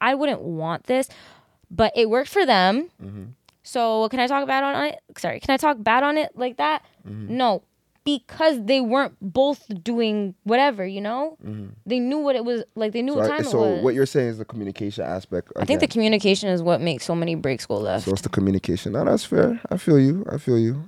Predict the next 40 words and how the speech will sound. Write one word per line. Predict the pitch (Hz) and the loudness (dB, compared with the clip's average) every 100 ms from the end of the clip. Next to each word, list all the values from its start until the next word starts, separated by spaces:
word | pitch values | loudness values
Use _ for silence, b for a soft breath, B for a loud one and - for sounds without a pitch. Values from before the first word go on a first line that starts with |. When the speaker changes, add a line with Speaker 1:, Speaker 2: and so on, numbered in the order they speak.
| - | -8
Speaker 2:
Okay. | - 139 151 _ - | -2 -2 -2 _ -8
Speaker 1:
'Cause | 262 262 | -2 0
if | |
we | 302 | 2
weren't | 330 294 | 0 0
clear | - 254 269 | 0 0 2
on | 233 202 | 0 0
what | 220 | 0
we | |
were | 233 | 0
supposed | 226 196 | -2 -4
to | 190 | -4
do, | 214 | -2
then | 220 | -2
how | 214 220 | 0 0
was | 226 | 0
I | 226 | 0
supposed | 214 208 | 0 -2
to | 196 | 0
know | 185 | 2
that | 190 | 2
I | 180 | 2
was | 180 | 0
doing | 175 170 | -2 -4
something | 180 143 | -6 -4
wrong? | 117 87 190 190 _ _ _ _ _ _ _ _ _ _ | -4 -6 -10 -14 _ _ _ _ _ _ _ _ _ _
Speaker 2:
Fair | - 95 95 | -6 0 2
enough. | 104 131 110 - - - _ _ _ _ | 2 2 -2 -12 -12 -12 _ _ _ _
Speaker 1:
You | 185 185 | -6 -4
know? | 180 294 - _ | -2 -4 -8 _
And | - 196 | -4 0
now | 196 190 185 180 175 - - | 4 4 4 2 0 -6 -10
you're | - 185 | -2 2
mad, | 196 185 170 170 196 - _ _ _ 95 | 2 4 4 2 0 -8 _ _ _ -16
Speaker 2:
Mm. | 92 156 | -16 -6
Speaker 1:
but | 208 208 | 0 2
I | 240 | 4
didn't | 262 254 | 2 2
know. | 254 240 190 _ _ _ _ _ _ _ - | 2 2 0 _ _ _ _ _ _ _ -16
Speaker 2:
Mm. | 98 92 | -14 -14